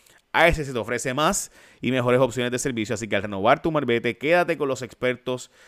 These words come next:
del seguro compulsorio y escógete a la gente de A S C. Bien sencillo, gente, todo lo puedes hacer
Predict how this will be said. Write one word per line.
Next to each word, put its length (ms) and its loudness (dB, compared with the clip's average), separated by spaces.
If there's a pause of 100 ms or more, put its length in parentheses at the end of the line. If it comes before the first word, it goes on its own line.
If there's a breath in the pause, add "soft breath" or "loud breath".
(100)
del 220 0
seguro 320 0
compulsorio 600 -2
y 60 0
escógete 400 -2
a 60 0
la 100 0
gente 300 -6
de 280 -4
A 380 4
S 400 -2
C. 340 2 (280 loud breath)
Bien 180 4
sencillo, 500 4
gente, 280 0
todo 280 4
lo 100 2
puedes 200 2
hacer 320 -2